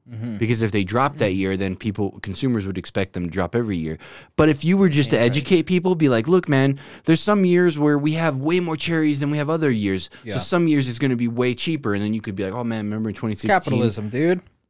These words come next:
Speaker 2: It's, it's silliness. It's all government, it, bullshit. But,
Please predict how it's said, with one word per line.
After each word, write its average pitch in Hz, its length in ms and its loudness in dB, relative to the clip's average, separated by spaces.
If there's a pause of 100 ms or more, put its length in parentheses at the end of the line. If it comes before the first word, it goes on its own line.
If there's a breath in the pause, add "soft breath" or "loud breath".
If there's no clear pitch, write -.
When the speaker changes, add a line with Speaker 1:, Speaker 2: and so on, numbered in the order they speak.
(100)
Speaker 2:
It's, - 480 -2
it's 127 220 0
silliness. 107 640 2
It's 98 180 -4
all 117 220 2
government, 113 500 0
it, 95 180 -4
bullshit. 104 560 0
But, 92 220 0